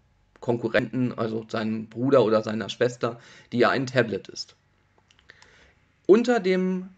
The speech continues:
X dreizehn befindet sich dann in dieser abgetrennten Bereich, das sieht man leider schlecht auf dem Foto und weil ich Horst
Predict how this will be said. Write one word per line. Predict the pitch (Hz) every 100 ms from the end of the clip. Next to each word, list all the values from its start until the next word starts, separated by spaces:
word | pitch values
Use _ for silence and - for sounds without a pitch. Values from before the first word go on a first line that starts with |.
| _
X | 143 147 -
dreizehn | 135 143 160 - 151 131
befindet | 131 143 139 135 131
sich | 123 123
dann | 113 107
in | 117
dieser | 117 120 -
abgetrennten | - - 185 - 175 180 180
Bereich, | 175 165 175
das | - 127
sieht | 139
man | 139 123
leider | 120 117
schlecht | - 135 131
auf | - -
dem | 113
Foto | - 135 160 180
und | 156 120 120
weil | 117 110
ich | 117 -
Horst | 127 139 -